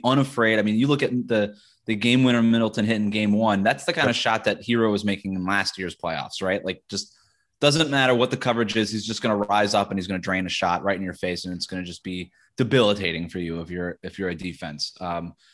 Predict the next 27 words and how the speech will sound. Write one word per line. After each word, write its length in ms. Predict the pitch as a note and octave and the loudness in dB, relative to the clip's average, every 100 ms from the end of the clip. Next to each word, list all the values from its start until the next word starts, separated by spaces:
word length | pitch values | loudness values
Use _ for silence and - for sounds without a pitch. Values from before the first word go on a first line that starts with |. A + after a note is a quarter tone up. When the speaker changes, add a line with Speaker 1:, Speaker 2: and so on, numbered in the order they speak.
| _ _ - | _ _ -4
Speaker 1:
uh, 160 | G2+ | -2
heart 240 | F#2+ A2+ G#2+ | 2 0 0
wrenching, 440 | F2 - E2 D#2+ _ _ _ | -6 -6 -10 -12 _ _ _
whatever. 540 | G2 G2+ F#2 D2+ - _ _ _ _ | 0 2 2 -4 -10 _ _ _ _
Um, 540 | A2+ A2 G#2 G2+ - - _ _ | 0 4 4 2 -2 -16 _ _
I 120 | A#2+ | -2
think 380 | A2+ C3+ A#2+ G#2 | 2 2 2 2
that 420 | A#2 G#2+ G2+ - _ | 4 4 2 -2 _
if 380 | A2 G2+ - - | -4 -4 -6 -18
those 340 | G2+ G2+ B2 A#2+ | -6 0 2 2
guys 260 | A#2+ A2+ | 2 2
can 100 | A2+ | 2
get 140 | G#2 G2 | -2 0
going 360 | G#2 F#2+ F#2+ | -2 -2 -2
and 100 | F#2 | -2
Jimmy 240 | F2+ G2 G2 | -2 -2 -2
and 140 | F#2+ | -2
Bam 400 | F2+ F#2 F#2 F#2 | -2 -2 -2 -2
and 160 | F2+ F2 | -6 -8
Dragic 480 | - F2+ F2+ F2+ F2 | -2 0 0 -2 -4
in 80 | F#2 | -6
the 80 | - | -6
starting 300 | - F#2 F2+ | -2 -2 -2
lineup 260 | F2+ F2 | -4 -4
and 100 | F2+ | -8
stuff, 360 | - F#2+ F2 - | -8 -4 -4 -4
then 240 | F#2 F2 | -8 -8